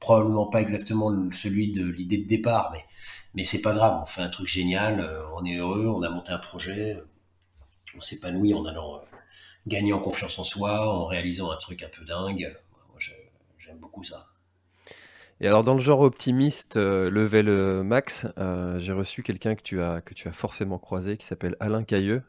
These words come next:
Speaker 2: euh, dans le podcast, euh, quatre-vingt-onze,
Speaker 1: Mhm.
Speaker 2: euh, de l'Instant Outdoor, qui a fait le Marathon des Sables en tongs et qui, euh, s'est présenté au Marathon des Sables, euh, sans avoir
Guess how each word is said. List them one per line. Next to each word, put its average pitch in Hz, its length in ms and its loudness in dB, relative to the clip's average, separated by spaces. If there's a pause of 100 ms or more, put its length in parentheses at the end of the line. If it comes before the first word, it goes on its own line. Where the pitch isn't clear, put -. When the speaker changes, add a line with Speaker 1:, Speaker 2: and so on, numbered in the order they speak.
(160)
Speaker 2:
euh, 90 440 -6
dans 90 140 -2
le 87 60 -4
podcast, - 580 -6
euh, 90 180 -4
quatre-vingt-onze, 101 680 -2 (200)
Speaker 1:
Mhm. 151 440 2 (180)
Speaker 2:
euh, 90 80 -10
de 90 100 -10
l'Instant 90 340 -6
Outdoor, 95 420 0
qui - 120 -6
a 87 60 0
fait 107 240 0
le 98 140 2
Marathon 92 320 0
des 92 80 0
Sables 98 240 0
en 92 100 0
tongs 139 260 2
et 107 180 0
qui, 107 340 0
euh, 95 100 6
s'est 95 240 -2
présenté 127 560 2
au 113 80 2
Marathon 101 380 0
des 98 100 -2
Sables, 113 320 -2
euh, 85 480 -2 (240)
sans 110 320 -4
avoir 98 380 -2